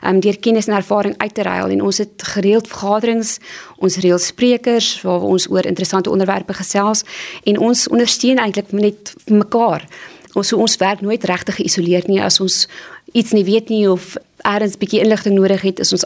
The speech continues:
altyd daar vir mekaar. Ons ondersteun mekaar met WhatsApp groepe en dit is, dis lekker om nooit heeltemal geïsoleerd te werk nie. So al is ons almal in privaat praktyke, is ons nooit regtig heeltemal op ons eie nie. So dit is,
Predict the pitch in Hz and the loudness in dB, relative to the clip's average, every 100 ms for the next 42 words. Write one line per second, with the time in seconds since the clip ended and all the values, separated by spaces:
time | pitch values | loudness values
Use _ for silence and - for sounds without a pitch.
0 | 190 185 190 170 180 185 208 196 208 202 | -2 0 2 2 0 -2 -6 -2 0 2
1 | 202 180 - 190 175 - 208 196 185 175 | 0 0 0 0 0 2 0 2 -2 -2
2 | 165 180 214 214 220 214 214 214 214 - | 0 -2 -2 -2 -2 0 0 0 -4 -14
3 | - - - 196 190 190 202 196 - 202 | -16 -16 0 2 2 2 0 0 0 -2
4 | 190 196 196 254 202 190 180 208 - - | 0 0 0 0 2 4 4 2 -4 -20
5 | - - 196 208 196 185 185 180 180 175 | -6 0 2 2 2 2 -2 -6 -2 2
6 | 170 170 180 175 - 180 - - - 196 | 2 0 -2 -4 -2 -2 -2 -4 -4 -4
7 | 190 214 247 - - - - - _ 208 | -2 -2 -2 -2 -6 -14 -20 -20 _ 0
8 | 208 202 190 180 185 - 196 190 - 185 | 0 0 -2 -4 -4 -2 -2 -2 -6 -8
9 | - 233 247 170 175 - - - - - | -4 -4 -4 -6 -6 -10 -18 -18 -18 -6
10 | 196 202 190 202 196 165 175 - 165 - | -2 0 2 2 0 -2 -4 -6 -12 -2
11 | 160 160 160 160 160 180 - - - - | -2 0 0 0 -4 -6 -4 -6 -6 -8
12 | - - - - 196 175 175 196 - | -12 -18 -8 0 2 2 2 0 -2